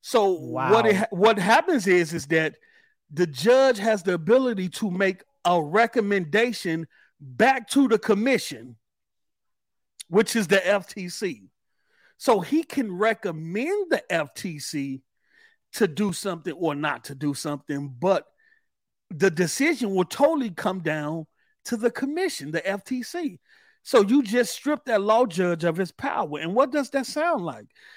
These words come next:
Speaker 1: It sounds like the C M A, right?
Speaker 2: I was just gonna say, I'm like, "How is that different than the C M A and the cat?"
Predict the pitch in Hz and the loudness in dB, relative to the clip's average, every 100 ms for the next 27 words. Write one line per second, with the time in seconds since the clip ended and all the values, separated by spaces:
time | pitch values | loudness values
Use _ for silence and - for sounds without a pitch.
0 | _ - 233 - 320 359 294 240 226 247 | _ -8 -6 -6 -4 -4 -4 -4 -6 -8
1 | 233 269 277 302 320 330 - 135 _ _ | -10 -6 -2 -2 -2 -4 -6 -18 _ _
2 | - 151 151 151 - 175 170 - 165 131 | -8 -2 0 0 -2 0 0 2 0 0
3 | 185 202 135 135 131 151 160 170 143 165 | 0 2 2 0 4 4 4 2 2 0
4 | 165 143 151 139 143 151 - 160 156 165 | 0 -2 -2 -2 -6 -10 -6 -2 0 0
5 | 143 - 180 196 | 0 -2 -4 -4